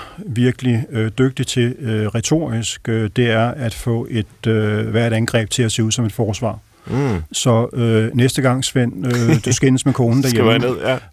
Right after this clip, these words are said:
Speaker 1: så, øh, så, så kan du gå ind og, øh, læse Putins taler og finde ud af, hvordan, hvordan man får drejet en situation retorisk, øh, sådan at, øh,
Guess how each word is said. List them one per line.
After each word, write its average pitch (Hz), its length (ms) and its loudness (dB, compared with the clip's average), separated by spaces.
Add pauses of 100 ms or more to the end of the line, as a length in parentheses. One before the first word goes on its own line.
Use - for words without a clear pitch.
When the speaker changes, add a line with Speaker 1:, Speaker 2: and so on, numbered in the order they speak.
Speaker 1:
så, 123 420 0
øh, 117 280 0 (460)
så, 127 340 -2
så - 140 -2
kan 120 140 0
du 120 60 0
gå 123 80 0
ind 123 180 2
og, 113 300 0
øh, 110 60 0
læse 113 240 0
Putins 120 320 -2
taler 117 260 0
og 113 80 -2
finde 123 200 2
ud 120 60 2
af, 120 120 0
hvordan, 110 280 0
hvordan 117 280 2
man 113 100 2
får 123 80 0
drejet 110 480 2
en 110 160 2
situation 117 500 0
retorisk, 123 640 -2
øh, 110 400 0
sådan 110 380 0
at, 113 380 -4
øh, 107 260 2